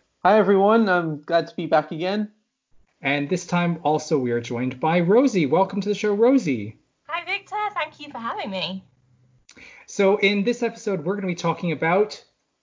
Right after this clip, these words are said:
Speaker 2: The Meg. I am very excited to discuss this movie. It's a fun monster movie type thing,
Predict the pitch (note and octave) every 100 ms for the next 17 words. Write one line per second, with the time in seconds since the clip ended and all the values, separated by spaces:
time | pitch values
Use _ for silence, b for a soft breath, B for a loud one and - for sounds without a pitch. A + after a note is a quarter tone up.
0 | _ - A2+ C#3+ C3 C3 A2+ G2+ G2+ -
1 | _ _ - B2+ C#3 C3 C3 - A2 C#3
2 | B2+ A#2+ - A2+ A2 G2 - - A#2 G#2
3 | G#2 - C3 - A2+ C#3 F3+ C4+ F#3 A#2
4 | C3 G#2+ - - F3+ F3 F3 F3 F3 -
5 | B2 C3+ C#3+ C#3 - C#3+ C3+ C3+ C3 B2+
6 | C3 B2+ B2 B2 - G#2 - G2+ G2+